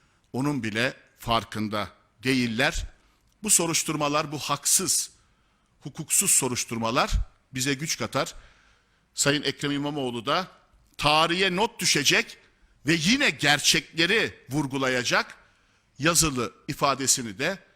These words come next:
bugün ya da yarın yasal süre içerisinde müfettişe gönderecek. Diğer sorunuz,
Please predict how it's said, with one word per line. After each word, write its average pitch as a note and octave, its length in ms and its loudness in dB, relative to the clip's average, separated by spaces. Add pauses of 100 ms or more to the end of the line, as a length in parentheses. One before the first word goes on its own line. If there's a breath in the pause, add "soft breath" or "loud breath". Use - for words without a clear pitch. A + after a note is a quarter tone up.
(380 soft breath)
bugün A#2+ 360 -4
ya B2+ 180 -2
da A#2+ 80 -2
yarın B2 540 -2
yasal A#2+ 300 -2
süre A#2+ 260 -6
içerisinde G2+ 640 -6 (540 soft breath)
müfettişe B2+ 720 -2 (720)
gönderecek. B2+ 800 -4 (1200 soft breath)
Diğer A3 240 4
sorunuz, F#3+ 600 0